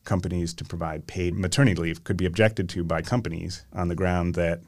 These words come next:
that's discriminating against men because it's focused on favoring women, and that disadvantages men. You could even change it to parental leave. The problem there is the Supreme Court has held that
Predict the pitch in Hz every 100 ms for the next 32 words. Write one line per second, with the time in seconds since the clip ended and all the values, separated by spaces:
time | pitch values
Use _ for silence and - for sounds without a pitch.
0 | - 123 87 - - - 87 82 78 82
1 | 80 78 - 82 80 - _ _ - _
2 | _ - 82 80 85 - - - 95 90
3 | 92 - 80 80 - 87 80 78 80 -
4 | _ 101 104 85 85 - - _ - -
5 | 87 82 80 87 - 85 82 80 73 78
6 | 87 80 110 - - - - - - _
7 | _ - - 107 98 110 98 92 - 139
8 | 139 92 - 87 - 95 165 170 80 -
9 | 123 135 - _ _ - 92 117 107 104
10 | 98 131 143 98 95 95 95 104 117 110
11 | 104 104 90 87 110 110 92 90 87